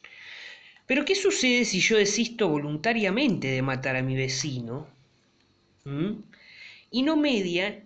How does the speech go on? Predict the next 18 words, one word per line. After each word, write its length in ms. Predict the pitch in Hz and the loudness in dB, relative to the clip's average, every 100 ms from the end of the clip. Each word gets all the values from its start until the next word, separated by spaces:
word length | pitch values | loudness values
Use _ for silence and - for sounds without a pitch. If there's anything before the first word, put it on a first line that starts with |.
| _ | _
ningún 480 | - 240 262 311 302 | -4 -2 2 0 0
hecho 280 | - 277 - | -4 -6 -2
externo 720 | 233 - - 285 185 143 147 156 | -2 -2 -2 0 0 -2 -6 -4
que 120 | 160 | -4
me 120 | 156 | -2
influya 760 | 165 165 247 208 131 135 147 - - | -4 -4 -4 -2 -2 -4 -6 -10 -8
a 160 | 165 | -4
tomar 500 | 190 208 233 226 226 | -2 0 0 -2 -6
esa 360 | 262 285 - 196 | -4 -4 -2 -2
decisión. 1000 | 165 156 - 147 - 202 180 123 117 113 _ _ _ _ _ - | -2 -4 -6 -8 -6 -2 -2 -2 -8 -16 _ _ _ _ _ -16
Si 200 | - 190 | -8 -4
yo 400 | 226 262 - - _ | -2 -2 -6 -20 _
tomo 480 | 311 330 220 156 160 - - - - - _ _ _ - | 2 4 4 2 -2 -4 -18 -20 -20 -20 _ _ _ -8
esa 260 | 160 160 180 | -6 -2 -4
decisión 600 | 180 190 - 240 269 196 | -4 -8 -10 -6 -4 -4
por 160 | 180 | -4
mi 160 | 165 156 | -4 -6
cuenta, 640 | 254 247 135 123 120 113 | -2 -2 -2 -6 -10 -14